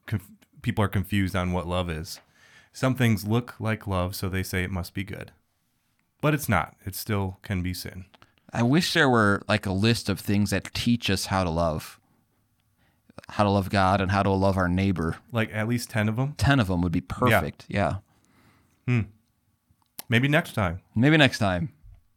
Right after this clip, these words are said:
Speaker 2: Well, thank you for taking a journey alongside us in, we'll call this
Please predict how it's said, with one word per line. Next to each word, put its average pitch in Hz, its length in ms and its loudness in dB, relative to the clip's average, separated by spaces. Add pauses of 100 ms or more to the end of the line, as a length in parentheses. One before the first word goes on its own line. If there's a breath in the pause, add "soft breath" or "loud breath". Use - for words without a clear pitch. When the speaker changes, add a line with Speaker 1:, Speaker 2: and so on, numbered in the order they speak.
(520 soft breath)
Speaker 2:
Well, 151 140 4
thank 202 320 2
you 196 140 2
for 117 480 2 (140)
taking 165 360 2
a 123 40 2
journey 131 440 4 (460 soft breath)
alongside 131 760 6
us 127 360 2
in, 107 300 2 (840)
we'll 123 100 0
call 113 160 2
this 107 240 -2